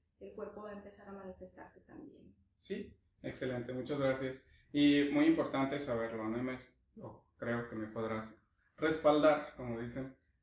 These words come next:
Speaker 2: eh, no hay recetas, ¿sí? Porque muchos papás,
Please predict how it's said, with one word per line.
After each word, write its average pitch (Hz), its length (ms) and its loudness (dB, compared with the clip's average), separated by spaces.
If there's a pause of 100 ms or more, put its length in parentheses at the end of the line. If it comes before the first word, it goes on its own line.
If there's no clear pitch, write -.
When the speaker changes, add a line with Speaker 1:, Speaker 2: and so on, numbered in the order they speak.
Speaker 2:
eh, 120 460 0
no 135 140 6
hay 160 120 6
recetas, - 800 -6 (720)
¿sí? - 420 -8 (200)
Porque - 220 2
muchos 143 300 6
papás, 151 640 2